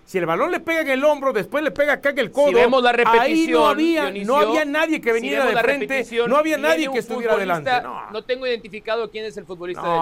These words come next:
Speaker 2: Girona,
Speaker 1: pero no
Speaker 2: pero viene
Speaker 1: estaba
Speaker 2: un
Speaker 1: en una
Speaker 2: futbolista del
Speaker 1: posición
Speaker 2: Girona de
Speaker 1: que
Speaker 2: frente con
Speaker 1: no
Speaker 2: posibilidad de
Speaker 1: estaba en una
Speaker 2: marcar,
Speaker 1: posición que
Speaker 2: de
Speaker 1: representara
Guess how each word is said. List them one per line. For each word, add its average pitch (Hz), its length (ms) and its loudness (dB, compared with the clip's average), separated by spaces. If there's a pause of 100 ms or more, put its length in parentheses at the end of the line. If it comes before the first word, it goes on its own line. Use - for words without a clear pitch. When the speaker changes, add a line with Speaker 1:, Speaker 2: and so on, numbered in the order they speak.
Speaker 2:
Girona, 156 60 -8
Speaker 1:
pero 160 60 -6
no 156 140 -6
Speaker 2:
pero 208 120 -4
viene 202 60 -8
Speaker 1:
estaba 233 200 0
Speaker 2:
un 214 40 -6
Speaker 1:
en 214 60 -10
una 226 120 0
Speaker 2:
futbolista 196 300 -8
del 226 60 -4
Speaker 1:
posición 208 160 -4
Speaker 2:
Girona 220 300 -4 (320)
de 208 120 -2
Speaker 1:
que 180 120 -2
Speaker 2:
frente 240 360 0
con 240 200 0
Speaker 1:
no - 40 -16
Speaker 2:
posibilidad 208 600 0
de 226 40 4
Speaker 1:
estaba 226 320 0
en 220 80 -6
una 220 100 -2
Speaker 2:
marcar, 202 200 0
Speaker 1:
posición 190 400 -4
que 208 100 -4
Speaker 2:
de 196 60 -2
Speaker 1:
representara 208 440 0